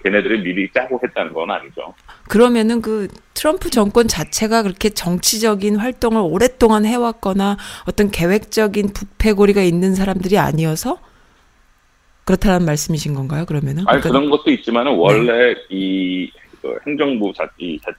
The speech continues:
Speaker 1: 트럼프 행정부 자체가
Speaker 2: 네.
Speaker 1: 어, 그런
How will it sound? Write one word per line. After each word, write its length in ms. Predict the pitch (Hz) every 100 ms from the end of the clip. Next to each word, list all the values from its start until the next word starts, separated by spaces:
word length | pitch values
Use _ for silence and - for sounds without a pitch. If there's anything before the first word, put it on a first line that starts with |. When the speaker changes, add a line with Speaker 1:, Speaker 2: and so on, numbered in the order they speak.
| -
Speaker 1:
트럼프 240 | 143 131 135
행정부 260 | 117 107
자체가 580 | - 73 - 92 131 85
Speaker 2:
네. 360 | 156 135 131 147 _ _ - _ _ _ _ _ - _ _ _ _ _ _ -
Speaker 1:
어, 420 | 117 113 120 117 - - - - -
그런 420 | 135 170 160